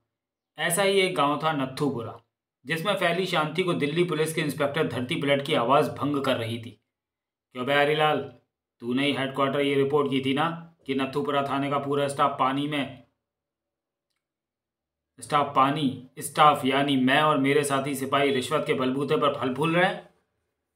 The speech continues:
"हाँ, तुम जैसे फर्ज से गद्दारी और कानून से खिलवाड़ करने वाले भेड़ियों के खिलाफ मैंने ही रिपोर्ट की थी, और जब तक तुम्हें तुम्हारे कर्मों की सज़ा नहीं मिल जाती,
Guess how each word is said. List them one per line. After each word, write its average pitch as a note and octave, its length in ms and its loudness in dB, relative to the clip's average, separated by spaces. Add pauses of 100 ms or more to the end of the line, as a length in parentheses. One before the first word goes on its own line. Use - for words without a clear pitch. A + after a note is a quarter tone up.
(1500)
"हाँ, B2+ 520 -6 (300)
तुम C3+ 160 -4
जैसे C#3+ 260 2
फर्ज C#3 240 0
से C#3+ 140 -4
गद्दारी C#3 460 2
और D3+ 120 -2
कानून C#3+ 300 2
से C3+ 120 -4
खिलवाड़ C#3 320 2
करने C#3 260 2
वाले C#3 260 2
भेड़ियों C#3 440 0
के C3+ 100 0
खिलाफ C3 300 2
मैंने C3 200 2
ही D3 60 0
रिपोर्ट C#3 340 0
की B2+ 120 0
थी, A2 300 -10 (320)
और A#2 100 -10
जब C3+ 240 -4
तक D3 100 2
तुम्हें C#3 260 -2
तुम्हारे C#3 260 2
कर्मों C#3 320 0
की C3+ 60 -2
सज़ा C#3 260 0
नहीं C#3+ 160 0
मिल D3 120 -2
जाती, D#3 280 0